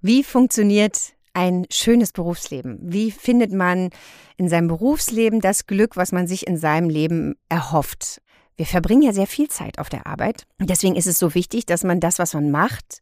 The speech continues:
sehr gerne macht, dass einem das Spaß macht. Und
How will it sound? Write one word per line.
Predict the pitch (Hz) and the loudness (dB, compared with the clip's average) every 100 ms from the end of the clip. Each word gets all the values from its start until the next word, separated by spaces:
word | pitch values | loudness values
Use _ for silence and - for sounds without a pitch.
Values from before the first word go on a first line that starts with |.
| _ | _
sehr | - - 185 | -6 0 2
gerne | 170 170 214 254 | 2 2 2 2
macht, | 262 - | 0 -4
dass | 190 - | -8 -4
einem | 170 | -4
das | 165 - | -6 -8
Spaß | - - 165 214 - | -10 -8 -8 -6 -4
macht. | 285 320 - - - - - - - | -4 -4 -12 -20 -20 -20 -20 -16 -2
Und | 208 226 | 2 2